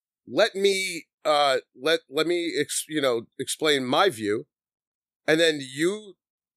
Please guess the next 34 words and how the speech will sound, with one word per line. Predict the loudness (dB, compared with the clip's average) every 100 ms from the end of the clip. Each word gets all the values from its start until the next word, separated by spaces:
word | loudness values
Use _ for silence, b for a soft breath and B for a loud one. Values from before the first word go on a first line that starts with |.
| _ _ -2
present | 0 2 0 0 -2
something | 0 2 0 2
different, | 0 0 -6 -8 _ _ _ _ _ _ _ _ _ _
and, | 0 0
and | -2 0 0
then | 2 2
I, | 4 4 2 -2 -8 _ _ _ _ _ _
you | -4 2
know, | 4 4
I |
look | 2 2 2
at | 0
it | 0
and | 0
I | -2
go, | -2 -2
"Huh, | 0 0 -2 _
okay. | -10 -4 -4 -4 _ _ _ _ _ _
All | 0 2
right, | 2 0 0
yeah, | 2 2
no, | 2
I | 2
can | 2 0
see | 0
it | 0
that | 0 0
way. | -6 -10 _ _ _
Shit. | -6 0 0 -2 _ _ _ _ _ _
I, | 0 0 0
I |
went | 0 2
into | 0 0
this | 0 0 -2